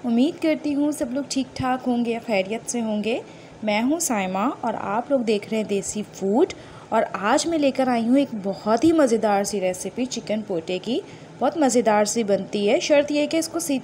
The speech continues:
ठीक तरीके से पकाया जाए, सही तरीके से पकाया जाए।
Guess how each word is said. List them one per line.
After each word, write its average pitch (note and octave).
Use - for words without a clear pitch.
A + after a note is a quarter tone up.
ठीक B3+
तरीके A#3
से E4
पकाया F3+
जाए, E3
सही C4+
तरीके G#3+
से G#3
पकाया D#3+
जाए। D#3+